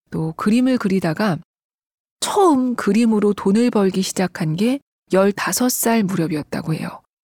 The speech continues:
광고회사에 그림을 갖고 찾아갔더니 거기서 보더니 "오, 당신은 만화를 그려야 할 사람이군." 하면서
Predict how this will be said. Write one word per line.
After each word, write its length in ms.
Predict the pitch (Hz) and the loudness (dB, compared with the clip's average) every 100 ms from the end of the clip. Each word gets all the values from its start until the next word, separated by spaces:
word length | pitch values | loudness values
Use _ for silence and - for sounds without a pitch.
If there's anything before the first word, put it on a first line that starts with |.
| _ _ _ _ _ | _ _ _ _ _
광고회사에 800 | - 180 208 294 277 214 170 175 | -2 0 4 4 4 2 0 0
그림을 400 | - 202 208 202 | 0 2 2 2
갖고 220 | 185 - | -2 -6
찾아갔더니 800 | 170 240 233 180 - 156 220 196 - _ _ _ _ | -6 -2 -2 -4 -4 -2 0 -2 -6 _ _ _ _
거기서 300 | - 214 269 | -4 0 0
보더니 480 | 220 202 196 247 320 - _ _ _ _ | 0 0 2 2 0 -6 _ _ _ _
"오, 340 | - 208 220 214 | 0 2 2 0
당신은 520 | - 185 - 233 214 | 0 0 0 0 0
만화를 500 | 135 156 233 330 339 | 0 0 0 2 2
그려야 280 | 254 226 214 | 2 2 2
할 120 | 185 | 0
사람이군." 680 | 202 202 185 170 202 220 175 | 0 0 0 0 0 0 0
하면서 500 | 190 175 165 175 | -2 -4 -2 -4